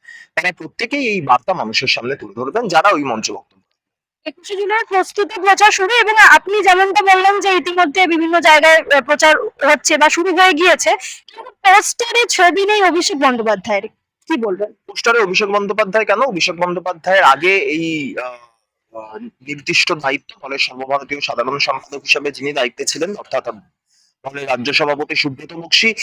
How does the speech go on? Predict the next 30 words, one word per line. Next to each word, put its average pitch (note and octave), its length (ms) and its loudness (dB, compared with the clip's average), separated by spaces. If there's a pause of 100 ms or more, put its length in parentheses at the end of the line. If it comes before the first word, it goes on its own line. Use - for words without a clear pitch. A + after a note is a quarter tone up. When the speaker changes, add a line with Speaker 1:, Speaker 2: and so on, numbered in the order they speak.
(180)
Speaker 1:
তার G#3+ 200 8
আগে G3 180 2
যিনি F3 200 -4
দায়িত্বে D3+ 340 0
ছিলেন G#3 280 -4
দলের, C#3+ 320 -4 (460)
আহ, A#2 600 -18 (160)
তার F3+ 160 6 (420)
আগে G3 200 -2 (360)
প্রথম, B3+ 280 0 (120)
দলের E3+ 260 -2
প্রথম A#3 360 -2
যিনি G3 180 -2
সর্বভারতীয় D#3+ 560 0
সাধারণ D3 360 -4
সম্পাদক D#3+ 420 -4
মুকুল C#3+ 300 -8
রয়, D#3+ 260 0 (300)
কারুরই A#3 340 2
কোনো G3+ 220 0
পোস্টার F#3 420 -2
কোনোদিনই B3+ 500 -4
একুশে G#3 280 0
জুলাইয়ের F#3 340 0
যে D#3+ 100 -4
সেন্ট্রালাইজড D#3+ 540 -2
ব্যানার, C#3+ 200 -2
তাতে - 200 -18
থাকতো - 300 -20
না। - 80 -20